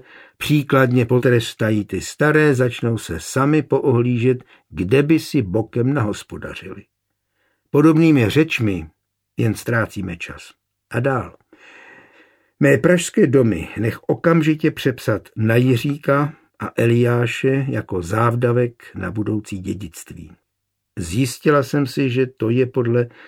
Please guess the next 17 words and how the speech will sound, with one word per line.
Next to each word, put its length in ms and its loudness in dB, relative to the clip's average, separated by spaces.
zemského 640 2
zákona 460 0
možné. 440 0
Podmínkou 760 4
je, 200 4
aby 400 0
oba 280 2
prohlásili, 1000 0
že 120 -4
jsem 260 -4
špatná 600 -4
matka 560 -4
a 120 -2
má 540 2
nezodpovědnost 1300 0
je 120 0
ohrožuje. 800 -2